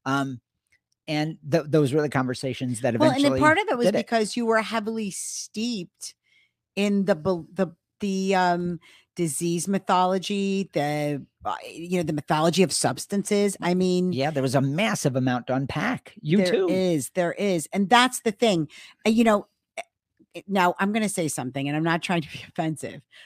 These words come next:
Speaker 2: but if you're one of these people who is like, "Yeah, yeah, yeah, I'm reading the Freedom Model, and I just, you know, I, uh, it's just, eh, eh, obviously, you know, it, you can't just read a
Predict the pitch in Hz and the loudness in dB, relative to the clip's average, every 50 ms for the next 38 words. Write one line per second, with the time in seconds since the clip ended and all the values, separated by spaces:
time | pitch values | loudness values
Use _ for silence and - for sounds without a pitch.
0 | _ - - 185 190 175 247 269 302 359 320 277 254 233 226 220 214 - - 220 | _ -4 0 0 2 2 4 4 4 4 4 2 2 2 0 0 -2 -2 -2 -4
1 | 220 202 202 185 175 175 156 175 170 165 160 160 160 - - - 233 214 196 190 | -2 0 -2 0 0 0 0 0 0 0 0 -2 -4 -4 -2 2 2 4 4 4
2 | 185 170 160 160 156 151 151 147 151 156 151 147 143 143 135 131 - 131 127 127 | 2 0 0 0 0 -2 -2 0 0 0 0 -2 -2 -4 -4 -6 -8 -10 -8 -6
3 | 131 131 131 135 131 127 127 135 135 131 127 127 127 127 127 131 131 143 - 135 | -6 -6 -6 -8 -10 -12 -12 -14 -14 -14 -14 -14 -12 -12 -12 -12 -12 -12 -12 -10
4 | 135 - - - - - - 151 160 151 147 139 143 143 139 139 143 143 139 - | -10 -8 -10 -10 -12 -10 -6 -4 -2 -2 -2 -2 -2 -2 -2 -2 -2 -2 -4 -6
5 | - - 147 117 120 107 87 - _ _ - 147 139 - - - 165 - - - | -10 -12 -12 -12 -12 -12 -16 -18 _ _ -14 -12 -12 -8 -8 -8 -8 -8 -10 -10
6 | - 160 - - 160 - 151 143 - 165 202 175 170 156 - - 147 143 131 - | -12 -12 -10 -10 -12 -12 -10 -2 2 2 2 2 2 -2 -2 -2 -4 -6 -6 -8
7 | _ _ _ _ _ _ _ _ _ _ - 160 170 175 165 160 143 139 139 143 | _ _ _ _ _ _ _ _ _ _ -6 0 0 2 2 2 0 -2 -4 -6
8 | - _ _ _ - 151 175 165 _ _ _ _ _ _ _ _ _ _ _ _ | -8 _ _ _ -12 -10 -10 -10 _ _ _ _ _ _ _ _ _ _ _ _
9 | - 185 190 - - 220 190 - - 151 139 - 170 165 147 123 | -4 -2 -2 0 2 2 2 2 0 -6 -6 -2 -2 -2 -2 -2